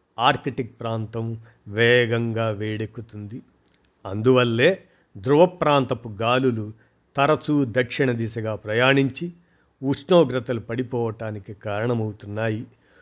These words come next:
పోను పోను బాంబు తుఫాను వంటి పరిస్థితులు ఇంకెన్ని ఎదురవుతాయోనన్న ఆందోళన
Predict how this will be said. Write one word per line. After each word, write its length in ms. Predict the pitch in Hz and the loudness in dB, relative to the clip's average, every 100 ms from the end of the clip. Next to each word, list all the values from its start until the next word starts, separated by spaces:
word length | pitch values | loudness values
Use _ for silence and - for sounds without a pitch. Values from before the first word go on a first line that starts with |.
| _ - | _ 0
పోను 280 | 143 165 165 | 4 6 4
పోను 500 | 143 139 127 127 143 - _ _ - | 4 2 4 0 -2 -8 _ _ -12
బాంబు 460 | 98 127 147 156 | 2 6 6 6
తుఫాను 520 | 139 131 123 139 139 127 | 2 0 0 2 2 0
వంటి 260 | 117 113 | -2 -4
పరిస్థితులు 720 | 110 120 120 - 117 110 127 147 _ _ - | -6 -8 -8 -10 -8 -6 -6 -8 _ _ -2
ఇంకెన్ని 800 | 180 117 110 113 123 151 120 - _ - | 0 0 -4 -4 0 2 2 -2 _ -6
ఎదురవుతాయోనన్న 1500 | 113 123 151 151 139 143 139 143 143 139 135 131 127 113 107 - _ - | 0 4 6 6 6 6 8 6 4 2 0 0 -2 -4 -6 -14 _ -4
ఆందోళన 1000 | 117 123 135 131 139 135 127 117 117 | -2 0 0 2 4 4 4 0 -2